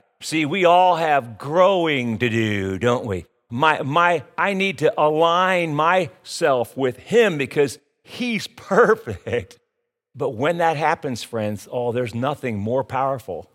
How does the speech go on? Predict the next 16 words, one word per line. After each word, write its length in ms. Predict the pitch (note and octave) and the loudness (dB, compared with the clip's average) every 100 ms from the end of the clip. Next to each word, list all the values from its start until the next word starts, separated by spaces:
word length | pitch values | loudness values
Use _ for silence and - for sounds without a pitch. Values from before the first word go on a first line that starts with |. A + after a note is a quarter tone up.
| _ _ _ _ _ | _ _ _ _ _
than 160 | G#2+ G#2+ | -8 -6
a 60 | |
man 360 | G2 G#2 A2+ B2+ | -6 -6 -6 -4
or 100 | A2+ | -6
woman 400 | G#2+ A#2 G#2+ F2+ | -4 -4 -4 -6
who 140 | G2 | -8
has 260 | F2+ F2 E2 | -8 -8 -10
died 380 | - G2+ A2+ A2+ | -8 -4 -4 -6
to 80 | A#2+ | -8
themselves 760 | G#2+ G2 - F#2+ D2+ - - _ _ _ _ _ | -10 -10 -10 -10 -12 -16 -20 _ _ _ _ _
and 100 | F#2+ | -12
has 220 | F#2+ F#2+ F#2 | -10 -8 -8
abandoned 720 | D#2+ F2+ G#2+ A#2+ A#2+ A2+ G2 | -10 -6 -4 -4 -6 -8 -6
their 180 | G#2+ | -4
life 320 | G2+ G#2 G2+ - | -4 -4 -6 -8
completely 720 | F#2+ F2+ - F#2+ F#2+ G2 F#2+ | -14 -14 -14 -14 -12 -12 -12